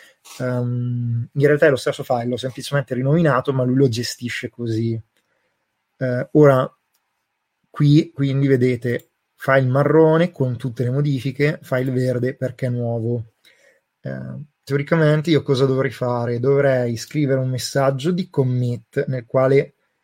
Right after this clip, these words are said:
preparo il cambiamento che ho appena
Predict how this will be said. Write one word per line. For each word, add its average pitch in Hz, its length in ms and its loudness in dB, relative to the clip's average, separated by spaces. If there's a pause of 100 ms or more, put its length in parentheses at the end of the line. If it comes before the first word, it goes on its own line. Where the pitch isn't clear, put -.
(220)
preparo 139 920 2 (520)
il 120 120 -8
cambiamento 135 680 0
che 139 100 -4
ho 123 80 2
appena 123 840 -6